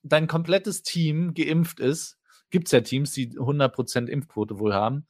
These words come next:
äh, dann musst du jedenfalls nicht mehr täglich einen Test machen. Ich weiß nicht, in welchen Abständen, aber, ähm, was dann automatisch auch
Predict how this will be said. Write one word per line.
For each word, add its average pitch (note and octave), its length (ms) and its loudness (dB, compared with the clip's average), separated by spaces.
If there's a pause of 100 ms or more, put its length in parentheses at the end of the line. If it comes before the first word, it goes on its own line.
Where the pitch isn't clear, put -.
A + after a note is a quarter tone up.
(260)
äh, C3 300 4 (160)
dann D3+ 640 0
musst D#3 380 0
du F#3+ 80 0
jedenfalls D#3+ 500 2
nicht E3 180 0
mehr D#3 140 2
täglich C#3+ 340 -4
einen C#3 100 -6
Test D3+ 280 0
machen. E3+ 180 0
Ich C3 100 -6
weiß C3+ 180 0
nicht, B2 300 -12 (240)
in B2 120 -6
welchen B2+ 240 4
Abständen, F3 760 2 (480)
aber, C#3+ 480 4
ähm, C#3 400 0
was C3+ 220 4
dann E3 140 0
automatisch D3 840 4
auch - 400 0